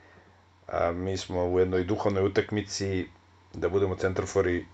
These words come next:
u jednom duh-, u jednom, u jednom duhovnom timu. Tako da, ovaj, e, dobro je da ljudi svaki dan pomalo napreduju, koliko mogu.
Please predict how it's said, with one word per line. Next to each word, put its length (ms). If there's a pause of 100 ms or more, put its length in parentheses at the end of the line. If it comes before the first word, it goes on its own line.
u 300
jednom 240
duh-, 240
u 40
jednom, 340 (140)
u 80
jednom 240
duhovnom 440
timu. 340 (1040)
Tako 280
da, 460 (640)
ovaj, 540
e, 80 (1040)
dobro 340
je 60
da 80
ljudi 640 (1600)
svaki 380
dan 320
pomalo 360
napreduju, 640 (720)
koliko 360
mogu. 420